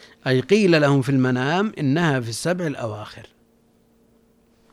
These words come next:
أروا بضم أوله على البناء المجهول،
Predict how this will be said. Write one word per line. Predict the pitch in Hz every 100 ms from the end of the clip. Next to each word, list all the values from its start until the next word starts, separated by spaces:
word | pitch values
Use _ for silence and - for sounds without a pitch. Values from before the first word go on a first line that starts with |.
| _ _ _ -
أروا | 131 123 156 -
بضم | 135 123 127
أوله | 123 120 113 147 123
على | 120
البناء | 117 123 120
المجهول، | 113 110 143 180 220